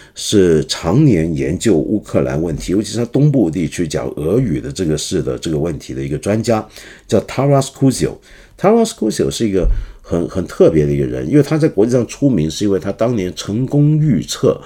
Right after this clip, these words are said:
克里米亚危机的爆发以及它的时间点。那么他呢，就有一篇文章，这个文章你在网上很容易找到，叫做《Russian Speaking Patriotism in Ukraine》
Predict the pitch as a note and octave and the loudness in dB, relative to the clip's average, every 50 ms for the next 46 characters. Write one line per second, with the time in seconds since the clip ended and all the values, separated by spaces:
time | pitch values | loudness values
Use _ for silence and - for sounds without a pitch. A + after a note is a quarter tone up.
0 | - - - - - - - - B2+ G2+ D2+ D3 - D2+ D#2 C3 A#2+ D3 F3+ D#3 | -20 -20 -20 -20 -20 -12 -2 2 2 2 2 2 0 0 0 -2 -2 -2 -2 -2
1 | - - C2 C#2+ D2+ C#2+ - F2 E2 D2 C#2+ - - A#2+ F#2+ C#2+ B1 - - D#2 | -2 -2 -2 -4 -4 -4 -4 -4 -2 -2 -4 0 0 0 2 2 0 0 -2 -4
2 | D2+ D2 C#2 - - C2+ C2 - D2+ D2 - - D#2+ C#2+ C#2+ - - - E2 E2+ | -4 -4 -6 -6 -6 -8 -8 -8 -10 -8 -6 -4 -4 -4 -4 -4 -6 -6 -4 -2
3 | G#2 G#2 G#2 G#2+ - - - - - - - - F3+ D#3+ C#3 - - - F3 F3+ | 0 0 0 0 -2 -4 -6 -6 -16 -6 0 2 2 2 2 0 -4 -4 -2 2
4 | F3+ E3+ C3+ G#2 - C#3+ C3+ G2+ E2 D#2 C2 - - C#3 - - - - B2 B2+ | 4 4 2 2 2 2 2 2 2 2 0 2 0 -2 -2 -2 -6 -2 0 0
5 | C3 B2+ G#2+ - B1+ C#2 C#2+ D#2 E2+ - G2 F2 F#2 G2+ G#2+ - B2 A2 F2+ E2+ | 2 0 0 -2 -2 -2 -2 -4 -2 -2 -2 0 0 -2 -2 0 0 2 2 2
6 | F#2 G2+ G#2+ G#2 A2+ G#2+ A2+ F#2+ D2 C2 - G2+ F#2 E2 C#2+ A#1+ A#1+ A1+ - - | 2 0 2 2 2 2 2 0 -2 -2 0 0 0 0 0 -2 -6 -8 -10 -6
7 | - F#2+ D2+ C#2+ - A#1+ G#1+ B1+ D2 D2+ D2 - - - - D2 D2 B1 - - | -4 -4 -4 -4 -6 -8 -6 -2 -2 -2 -2 -4 -8 -8 -4 -4 -4 -4 -4 -4
8 | F2+ D#2 D#2 D2+ C2 A#1+ D2+ A2 C3+ C#3 - - C3+ C3 B2+ - - - B2 A#2 | -4 -2 -2 -2 -2 0 0 0 0 0 0 0 2 2 0 -2 -2 -2 -2 -2
9 | - - A#2+ A#2+ A#2+ - - - B2 B2+ A#2+ - - - - - - - - - | 0 -2 -2 -2 -2 -4 -2 0 0 0 0 -4 -8 -8 -8 -10 -12 -8 -8 -8
10 | - - - - - - - - - F2+ F2 D#2 D2 D#2 D#2 D2 - - A#2+ A2 | -10 -10 -16 -20 -20 -20 -12 -8 -6 -2 -2 0 0 0 -2 -2 -2 -2 -2 -2